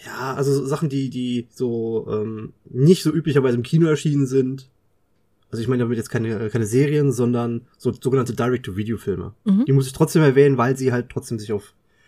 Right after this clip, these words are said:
Speaker 1: ja, Videospiele beziehen. Beziehungsweise darauf basieren.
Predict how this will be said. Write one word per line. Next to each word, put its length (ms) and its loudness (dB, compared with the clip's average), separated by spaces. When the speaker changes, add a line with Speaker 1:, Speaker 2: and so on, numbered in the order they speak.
Speaker 1:
ja, 80 -4
Videospiele 380 2
beziehen. 380 -4
Beziehungsweise 340 2
darauf 480 -4
basieren. 420 -4